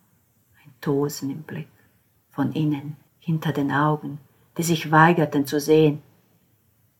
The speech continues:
Der übliche Wahnsinn. Geduldet, geköpfte Worte erstickt, erstochen, erwürgt, aufgeschlitzt.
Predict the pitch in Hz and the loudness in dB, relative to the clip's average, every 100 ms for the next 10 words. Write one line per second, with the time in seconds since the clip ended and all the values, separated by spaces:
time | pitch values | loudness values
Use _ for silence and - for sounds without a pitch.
0 | _ - 131 170 190 175 - 143 143 143 | _ -16 -4 0 0 -2 -8 -6 -4 0
1 | 180 185 - 170 131 - _ _ _ _ | 0 -2 -6 -16 -18 -20 _ _ _ _
2 | _ _ _ _ _ - 131 143 135 139 | _ _ _ _ _ -10 -6 -4 -4 -6
3 | 151 - - _ _ _ _ _ - 135 | -16 -20 -20 _ _ _ _ _ -10 -6
4 | - 160 - - - 143 139 139 135 - | -2 -2 -2 -10 -8 -4 -4 -4 -8 -16
5 | - - 139 - - 147 - _ _ _ | -20 -14 -10 -8 -10 -18 -20 _ _ _
6 | _ _ _ - - - 127 - - _ | _ _ _ -10 -8 -8 -10 -10 -20 _
7 | _ _ _ _ _ _ - 127 - 139 | _ _ _ _ _ _ -10 -10 -8 -8
8 | 131 - - - _ _ _ _ _ _ | -10 -16 -20 -20 _ _ _ _ _ _
9 | _ _ _ _ - - - - - - | _ _ _ _ -10 -8 -8 -6 -4 -4
10 | - - - | -8 -10 -10